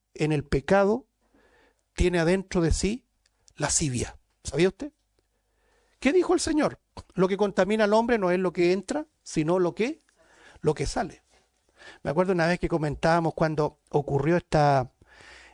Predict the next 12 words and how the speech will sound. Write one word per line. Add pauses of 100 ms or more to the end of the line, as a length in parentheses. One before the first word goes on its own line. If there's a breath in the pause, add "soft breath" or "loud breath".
(160 loud breath)
esta,
este
destapar
la
olla,
de, (160)
¿se
acuerda
del
presidente
de
la